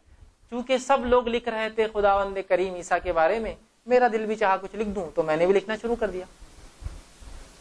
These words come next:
मतलब रिवायत के लिए पहला आदमी कह रहा है, "सब लिख रहे तो मैं लिख रहा हूं", रावी भी नहीं उसके अंदर बीच में कोई, तो अंदाजा लगाए। तो पहली ओरिजिनल बाइबल लिखी गई यूनानी जबान में, और वो भी ग्रीस में। ईसा अलैहिस्सलाम की दावत दी जा रही है कहाँ?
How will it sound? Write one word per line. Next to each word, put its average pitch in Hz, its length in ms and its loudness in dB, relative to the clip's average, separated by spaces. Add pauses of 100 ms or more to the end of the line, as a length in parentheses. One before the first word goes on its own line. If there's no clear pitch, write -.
मतलब 180 180 4
रिवायत 180 520 6
के 233 80 2
लिए 226 180 2
पहला 220 300 4
आदमी 226 220 0
कह 240 120 -2
रहा 247 120 2
है, 247 60 -4
"सब 233 140 0
लिख 233 140 0
रहे 240 100 4
तो 240 120 -2
मैं 226 100 0
लिख 208 180 0
रहा 170 100 -4
हूं", - 240 -12 (800)
रावी 156 280 4
भी 254 120 2
नहीं 262 120 4
उसके 247 180 2
अंदर 226 160 2
बीच 202 180 0
में 180 120 -4
कोई, 151 120 -6
तो - 380 -6
अंदाजा 165 300 4
लगाए। 147 260 2
तो 160 120 -8
पहली 190 460 2
ओरिजिनल 214 540 4
बाइबल 196 460 2 (280)
लिखी 190 300 0
गई 233 140 4
यूनानी 208 420 0
जबान 165 300 0
में, - 180 -16 (400)
और 170 140 6
वो 190 140 4
भी 254 240 0 (340)
ग्रीस 226 380 2
में। 165 220 0 (240)
ईसा 185 200 0
अलैहिस्सलाम 214 400 2
की 214 80 -4
दावत 208 320 4
दी 208 180 -10
जा 202 120 4
रही 208 120 0
है 220 60 -4
कहाँ? 220 340 -2